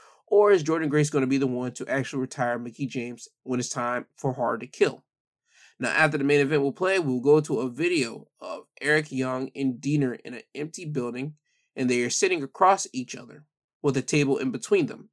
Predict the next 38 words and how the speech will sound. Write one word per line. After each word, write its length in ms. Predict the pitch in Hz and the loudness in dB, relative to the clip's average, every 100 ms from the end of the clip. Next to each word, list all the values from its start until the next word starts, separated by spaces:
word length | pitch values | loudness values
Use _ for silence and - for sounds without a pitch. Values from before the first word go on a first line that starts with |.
| - | -10
And 140 | 123 | -8
on 220 | 82 254 | 2 2
the 80 | 220 | 2
table 420 | 151 127 123 131 - | 0 -2 -2 -4 -6
is 140 | 143 131 | -6 -4
a 40 | |
shank 540 | - - 175 123 - _ _ _ _ _ - | -4 0 0 -2 -14 _ _ _ _ _ -4
on 160 | 131 120 | -2 -2
the 60 | |
table. 480 | 113 - 107 - - _ _ _ _ - - - - | -4 -6 -8 -14 -20 _ _ _ _ -20 -20 -10 2
Eric 340 | 165 185 165 | 4 4 2
Young 320 | 160 160 160 | 2 2 2
would 140 | 143 123 | 0 2
ask 280 | 131 120 127 | 0 0 0
Deaner 400 | 147 147 139 - | 2 4 2 0
a 80 | |
series 400 | 139 170 165 160 | -4 0 0 0
of 60 | 151 | -2
questions 560 | - 135 131 - 131 113 | 0 0 0 -4 -6 -8
and 100 | - | -4
ask 340 | 131 143 143 135 | 2 2 0 -4
him 200 | 127 131 | -4 -2
why 200 | 131 131 | 0 0
did 140 | 131 | 0
he 140 | 143 127 | -2 -2
join 260 | 127 123 | -2 -4
Violence 280 | 113 123 123 | -4 -6 -6
by 140 | 123 | -10
Design. 440 | 131 131 180 - - _ _ _ _ _ - | -10 -4 -2 -4 -10 _ _ _ _ _ 0
Deaner 240 | 147 165 | 2 4
would 160 | 147 139 | 2 2
say 220 | 147 135 | 2 0
to 100 | 120 | 0
get 200 | 127 131 | 0 0
rid 160 | 127 123 | 0 -4
of 100 | 123 | -6
the 80 | |
sickness. 680 | - - 220 - - - - | -6 0 0 0 -14 -12 -14